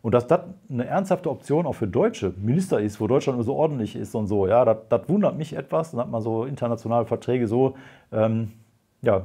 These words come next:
nicht ernst nimmt, ja, dass man da den formalen Weg nicht gehen will,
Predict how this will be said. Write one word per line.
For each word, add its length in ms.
nicht 200
ernst 260
nimmt, 240
ja, 240
dass 160
man 100
da 160
den 160
formalen 380
Weg 160
nicht 160
gehen 200
will, 280